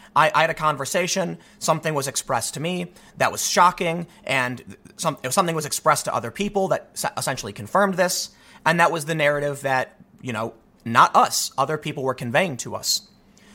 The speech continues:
But then someone started digging up the tweet, and now we believe it may have been a misdirection or something. I could be wrong. I, you know, I could be wrong. I don't know exactly because, look, there's, there's gonna be multiple parties involved. All I know is someone said something to me, and that's, that was, that was what was conveyed.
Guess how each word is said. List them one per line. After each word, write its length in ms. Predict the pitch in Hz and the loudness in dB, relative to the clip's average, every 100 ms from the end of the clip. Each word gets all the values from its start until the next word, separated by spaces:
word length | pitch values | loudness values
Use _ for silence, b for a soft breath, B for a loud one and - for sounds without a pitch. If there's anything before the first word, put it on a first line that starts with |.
| B B B B | B B B B
But 160 | - 190 | 2 6
then 180 | 208 269 | 6 6
someone 280 | 247 214 196 | 4 2 2
started 180 | 175 | 0
digging 200 | 156 156 | -2 -4
up 80 | 147 | -4
the 60 | 131 | -4
tweet, 480 | - 277 226 - _ | -4 -2 -4 -6 _
and 380 | 151 147 143 131 | 2 2 2 0
now 220 | 151 165 | 4 4
we 120 | 151 | 2
believe 380 | 151 147 151 139 | -4 -4 -2 -4
it 140 | 139 | -6
may 160 | 131 131 | -2 0
have 240 | 127 117 | 0 -4
been 420 | 117 120 113 107 113 | -4 -4 -4 -8 -8
a 180 | - 120 | -8 -6
misdirection 640 | 123 143 - 120 120 135 | -4 -4 -2 -2 -4 -4
or 60 | 104 | -8
something. 320 | 104 101 101 | -8 -10 -4
I 40 | - | -2
could 140 | 254 | -2
be 80 | 247 | -4
wrong. 360 | 233 165 98 - | 2 2 0 -12
I, 80 | 123 | -14
you 80 | - | -8
know, 80 | 123 | -6
I 60 | 127 | -4
could 100 | 165 | -4
be 80 | |
wrong. 160 | 165 123 | 0 0
I 80 | 120 | 0
don't 260 | 135 190 156 | 0 0 0
know 180 | 165 | -2
exactly 480 | 151 147 175 - 135 | 0 0 0 0 -8
because, 480 | 127 123 131 120 117 | -10 -4 -2 -2 -4
look, 200 | 135 - | -6 -6
there's, 220 | 123 113 | -8 -8
there's 140 | 117 120 | -8 -8
gonna 120 | 127 | -6
be 200 | 123 113 | -6 -6
multiple 320 | 117 120 117 | -8 -8 -6
parties 340 | - 131 123 | 0 0 0
involved. 460 | 117 117 175 123 120 | -4 2 4 4 0
All 180 | 135 151 | -2 0
I 80 | 143 | 0
know 240 | 139 135 | -2 -2
is 80 | 131 | -2
someone 220 | 135 123 | -4 -2
said 180 | 139 123 | -4 -4
something 200 | 123 120 | -6 -6
to 60 | |
me, 140 | 113 113 | -6 -6
and 80 | 113 | -6
that's, 160 | - | -8
that 160 | - 120 | -6 -4
was, 180 | 110 - B B | -4 -8 B B
that 120 | 117 123 | 0 2
was 140 | 123 | 0
what 80 | 107 | -6
was 100 | 117 | -6
conveyed. 440 | 113 107 156 101 | 0 2 2 0